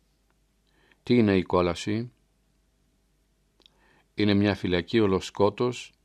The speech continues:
που ζουν οι κολλασμένοι με αλυσίδες, χωρίς ελπίδα ελευθερίας. Δεύτερον, είναι μια κατοικία όλη πυρ,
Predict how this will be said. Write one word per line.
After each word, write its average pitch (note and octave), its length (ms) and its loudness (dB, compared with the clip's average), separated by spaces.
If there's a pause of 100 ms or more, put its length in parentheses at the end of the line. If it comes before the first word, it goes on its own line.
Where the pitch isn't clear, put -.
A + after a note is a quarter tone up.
(220)
που G2 120 -6
ζουν G#2 200 0
οι G2 60 0
κολλασμένοι F#2 680 -2
με F2 120 -2
αλυσίδες, G2 760 -4 (580)
χωρίς - 380 -2
ελπίδα G2 400 -2
ελευθερίας. E2+ 960 -6 (1900)
Δεύτερον, E2 720 -4 (1200)
είναι G#2 200 2
μια G2+ 200 2
κατοικία G2+ 760 -2 (220)
όλη A2 340 0
πυρ, F2 420 -4